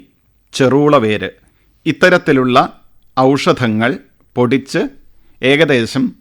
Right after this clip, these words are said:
മുപ്പത് മുതൽ അമ്പത് ഗ്രാം വരെ ചേർക്കുകയും ചെയ്യുന്നു. അരി വെന്ത ശേഷം നാളികേരപ്പാൽ ചേർത്ത് അത് വീണ്ടും തിളപ്പിച്ച് ഉപയോഗിക്കുന്നത് രുചികരമാകും. ദശപുഷ്പങ്ങളുടെ നീര്, പഴയ ശർക്കര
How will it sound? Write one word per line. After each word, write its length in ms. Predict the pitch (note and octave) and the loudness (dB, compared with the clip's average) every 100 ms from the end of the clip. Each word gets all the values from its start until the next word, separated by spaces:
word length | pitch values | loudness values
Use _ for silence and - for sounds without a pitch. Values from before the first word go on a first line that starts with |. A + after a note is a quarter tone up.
| _ | _
മുപ്പത് 500 | B2 B2 - D3 C#3+ D#3+ - - | -2 -2 -2 0 2 0 -4 -6
മുതൽ 260 | A#2+ B2+ F3 - | -2 -2 -4 -4
അമ്പത് 360 | A#2 B2 C#3 | -2 0 0
ഗ്രാം 300 | C3+ A2 A2 A#2+ | 0 -2 -2 -4
വരെ 220 | A2 A2+ A3+ _ _ _ - | -6 -8 -10 _ _ _ -8
ചേർക്കുകയും 640 | A2+ G#2+ - A#2 G#2 A2 - _ _ - | -4 -4 -6 -6 -4 -4 -6 _ _ -8
ചെയ്യുന്നു. 380 | A#2 G#2+ G2+ E2+ - _ _ _ _ _ _ _ _ _ - | -4 -2 -2 -6 -14 _ _ _ _ _ _ _ _ _ 0
അരി 220 | D3 F#3 | 2 4
വെന്ത 300 | F3 D3 E3+ | 4 2 2
ശേഷം 440 | E3 D3+ C#3 D3+ C#3 C3+ | 0 0 0 -2 -6 -4
നാളികേരപ്പാൽ 720 | B2 C3 C3+ C#3 C#3 C#3+ D3 | -2 0 0 0 0 -2 -4
ചേർത്ത് 540 | C#3+ B2 A#2+ B2 - D3+ | -4 -2 -2 -2 -6 -6
അത് 160 | B2 A2+ | -6 -6
വീണ്ടും 380 | A#2+ A2+ B2 D3 | -4 -4 -4 -6
തിളപ്പിച്ച് 600 | B2+ A2+ G#2+ A#2 - C3 - | -6 -6 -6 -10 -8 -8 -8
ഉപയോഗിക്കുന്നത് 880 | A#2 A2+ A2 A2 A2 A2+ G#2+ G2+ A#2+ - G2+ | -6 -4 -2 -4 -6 -6 -8 -6 -8 -10 -10
രുചികരമാകും. 800 | G#2 F#2+ A2 A#2 A2 F#2 F2+ - _ _ _ _ _ _ _ _ | -8 -6 -4 -4 -4 -6 -12 -20 _ _ _ _ _ _ _ _
ദശപുഷ്പങ്ങളുടെ 920 | A2 C3 C#3 C3+ - C#3 C#3 C3+ C3 | -2 0 0 -2 -2 0 2 0 0
നീര്, 380 | C#3 B2 A2+ A2+ E3+ _ _ - | 0 0 0 -2 -6 _ _ -2
പഴയ 280 | B2+ C3+ D#3 | 0 0 -2
ശർക്കര 580 | - A2 F#2+ A2 G#2 | -4 -6 -4 -4 -4